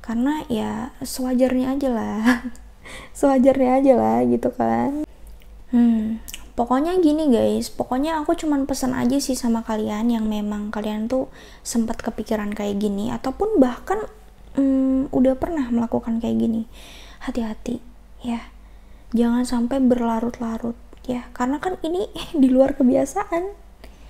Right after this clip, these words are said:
Nanti takutnya menjadi kebiasaan dan ini ganggu loh ke jiwa kamu gitu loh. Hati-hati ya, karena ini bener-bener <laughs> ekstrim kalau menurut aku dan jarang banget.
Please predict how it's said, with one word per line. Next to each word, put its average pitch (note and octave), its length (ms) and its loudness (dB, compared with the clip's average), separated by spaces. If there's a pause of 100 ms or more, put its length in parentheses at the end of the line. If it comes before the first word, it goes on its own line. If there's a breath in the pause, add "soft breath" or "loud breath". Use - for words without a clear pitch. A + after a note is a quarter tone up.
(240 loud breath)
Nanti C#4 220 0
takutnya D4 340 -2
menjadi B3 320 2
kebiasaan A3+ 1200 0 (560 loud breath)
dan A3+ 560 -2 (320)
ini E4+ 380 -2 (260)
ganggu C#4+ 460 0
loh G#3+ 240 -4
ke G#3+ 100 0
jiwa G#3 240 -2
kamu A#3+ 540 -4
gitu A#3 260 -8
loh. - 100 -14 (200)
Hati-hati C#4 400 -4
ya, A#3 140 -4 (500 loud breath)
karena B3 240 -2
ini C#4+ 320 -4 (160)
bener-bener A#3 600 4
<laughs> B3 80 0
ekstrim A#3+ 520 2
kalau A3+ 240 0
menurut A3 320 -2
aku G#3+ 320 -4 (480 loud breath)
dan G#3+ 160 2
jarang A3 400 -2
banget. D4+ 320 -6